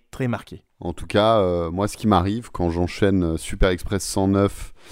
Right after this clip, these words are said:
Speaker 2: et, euh, La Preuve d'un homme, euh, moins quand je vois les deux suivants, mais quand je vois ces deux-là, euh, Junya Sato me fait penser directement,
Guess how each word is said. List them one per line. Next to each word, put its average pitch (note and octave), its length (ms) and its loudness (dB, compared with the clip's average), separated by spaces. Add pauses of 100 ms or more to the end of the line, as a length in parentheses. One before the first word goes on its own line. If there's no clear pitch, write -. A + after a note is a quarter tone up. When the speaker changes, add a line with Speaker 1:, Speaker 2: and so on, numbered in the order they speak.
(300)
Speaker 2:
et, G2 260 6
euh, D#2+ 460 2
La D#2+ 140 0
Preuve G2+ 240 2
d'un F2+ 220 6
homme, A#2+ 320 6 (500)
euh, D#2+ 340 -2
moins G#2+ 520 4
quand F2 160 2
je E2+ 80 -6
vois F2+ 120 4
les E2+ 120 0
deux F2 120 -2
suivants, G2 420 2
mais F#2+ 140 4
quand F2 160 0
je E2+ 60 0
vois G2 140 2
ces - 140 -4
deux-là, F#2 580 0
euh, E2 300 0
Junya G#2 380 4
Sato G2+ 560 2 (460)
me F2 180 2
fait A2 220 0
penser G2+ 720 0
directement, A2 1160 0